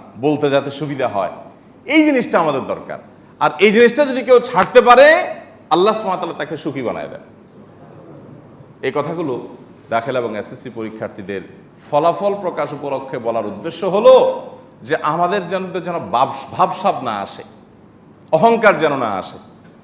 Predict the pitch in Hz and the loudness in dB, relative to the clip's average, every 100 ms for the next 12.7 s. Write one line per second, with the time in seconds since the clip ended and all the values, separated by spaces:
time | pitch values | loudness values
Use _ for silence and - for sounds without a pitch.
0 | - 147 175 202 202 196 196 185 170 170 | -4 2 4 2 0 0 0 0 0 -2
1 | 175 165 156 147 160 165 185 180 254 349 | -6 -6 -4 -4 -6 -4 -4 -2 -6 -6
2 | - - - - 269 285 262 233 208 - | -14 -20 -8 2 2 4 0 0 -4 0
3 | 175 208 220 185 170 170 160 143 135 117 | 0 0 0 0 0 0 -4 -2 -2 -2
4 | 113 101 85 - - 90 131 156 196 185 | -4 -6 -10 -18 -20 2 4 4 2 0
5 | 196 190 214 294 - - 120 139 170 180 | 0 2 0 0 -10 -14 -4 2 2 4
6 | 190 185 214 - - - - - - 147 | 0 0 -6 -10 -20 -20 -20 -12 -10 -8
7 | 175 185 180 151 160 156 160 156 165 156 | -6 -6 -6 -4 -2 -2 -2 -2 -4 -4
8 | 160 131 101 92 143 208 208 190 196 190 | -2 -2 -4 0 2 2 -2 -8 -6 -6
9 | 208 - 160 190 - 127 90 78 - - | -8 -6 -2 -2 -2 -6 -8 -12 -20 -20
10 | - 127 180 180 160 104 78 - - - | -12 -4 -2 -2 -4 -4 -8 -18 -20 -20
11 | - - 107 139 170 170 214 175 151 165 | -20 -20 -2 2 2 2 0 2 2 2
12 | 196 214 196 208 233 - | 2 2 0 2 2 0